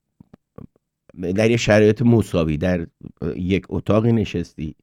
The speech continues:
همه چیزم مثل همه، در یه شرایطی حالت خوب نیست، در یه شرایطی حالت خوبه.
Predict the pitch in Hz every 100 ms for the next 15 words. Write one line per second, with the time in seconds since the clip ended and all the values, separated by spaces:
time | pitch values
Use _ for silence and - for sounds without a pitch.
0 | _ _ _ - 101 107 101 85 82 78
1 | 85 90 - 98 76 110 117 90 98 104
2 | _ _ _ _ _ 95 107 120 135 -
3 | 98 98 104 90 78 78 - 98 104 87
4 | - 90 - 104 151 - - - 139 147
5 | 127 127 120 117 113 - -